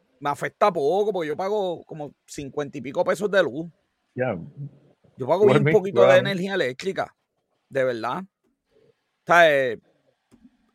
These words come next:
Speaker 1: pero a la sociedad, digo, me impacta
Speaker 2: Ujú.
Speaker 1: en casa, pero como dijimos aquí, impacta el supermercado, el hamburger que me como. O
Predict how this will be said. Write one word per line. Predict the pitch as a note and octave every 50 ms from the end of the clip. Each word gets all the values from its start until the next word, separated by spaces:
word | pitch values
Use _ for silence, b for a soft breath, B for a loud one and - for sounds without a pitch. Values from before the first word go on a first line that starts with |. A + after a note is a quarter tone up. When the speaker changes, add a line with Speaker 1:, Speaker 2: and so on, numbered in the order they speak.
| _ _ _
Speaker 1:
pero | - E3+ D#3 D#3 D#3
a | D3+
la | D3+ D3 B2+
sociedad, | - - E3 C3+ - - C#3+ C3 C3+ E3+ G3 F#3+ C3
digo, | B2 C#3 D#3+ D#3+ D#3+ F3+ A#2+ - -
me | - A#2+
impacta | A#2+ A2+ - - A2+ A#2+ A#2+ C#3+
Speaker 2:
Ujú. | F3
Speaker 1:
en | G3+
casa, | - - D#3 F3+ - B3 A#3
pero | A3 F3+
como | A#2+ C#3 C#3 B2+
dijimos | B2 B2+ A2+ A#2+ C3+ D#3+ F3 E3
aquí, | C3 - D3 F3+ F#3+
impacta | G3+ F3 B2+ - C#3 - _ D#3
el | -
supermercado, | - D3 - D#3 D3+ C#3+ C3+ - _ - C#3+ D#3 E3 E3+
el | D#3
hamburger | C#3 B2+ C3 C3+ C3+ C#3+ D3+ C#3 -
que | D#3+ D#3
me | D3+ C#3+ C3+
como. | - C#3 C#3+ D3+ D3+ D3 D3+ D#3 D3
O | C3+